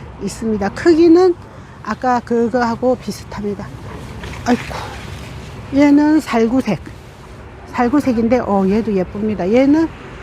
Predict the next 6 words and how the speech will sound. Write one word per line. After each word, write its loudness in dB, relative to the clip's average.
얘도, 2
어, 0
주문하시면 2
색깔 0
보내드리겠습니다. 2
색깔별로. 2